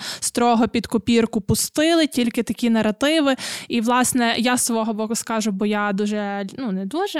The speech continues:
але трошки люблю кей-поп, хто не знає, корейська, е, корейський, корейська поп-музика, власне, і вони в свій час теж продиктували Південній Кореї, та, Півде-, та, що нормально,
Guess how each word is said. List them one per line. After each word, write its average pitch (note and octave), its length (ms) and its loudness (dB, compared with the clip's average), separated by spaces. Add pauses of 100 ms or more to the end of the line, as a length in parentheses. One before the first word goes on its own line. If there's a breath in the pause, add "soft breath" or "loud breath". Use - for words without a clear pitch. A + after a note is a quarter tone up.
але A#3 160 -2
трошки B3 360 -6
люблю A3+ 260 0
кей-поп, D#4 560 0
хто - 200 -2
не B3 80 2
знає, A#3+ 220 -4
корейська, A3+ 800 -2
е, G#3+ 160 -2
корейський, A3 680 0
корейська A#3+ 420 0
поп-музика, C#4 640 2
власне, A#3 540 0 (360 loud breath)
і B3+ 140 2
вони B3 260 4
в D#4+ 60 0
свій - 180 0
час C#4 260 2
теж C#4+ 260 2
продиктували A3+ 680 0
Південній A3 520 2
Кореї, A3 320 -2
та, G#3 120 -4
Півде-, A3+ 340 -4
та, B3 80 0
що A#3+ 140 -2
нормально, G#3+ 400 0